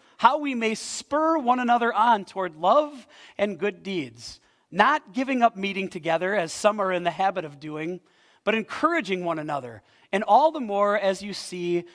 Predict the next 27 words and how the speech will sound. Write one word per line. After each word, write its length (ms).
the 80
day 480
approaching." 760
Some 180
amazing 460
words 320
from 400
the 120
author 300
of 140
Hebrews. 640
And, 160
and 140
maybe 240
let's 240
just 180
start 320
there. 160
That 160
is 200
a 20
pretty 240
good 240
question, 440
isn't 220
it? 160
Why? 480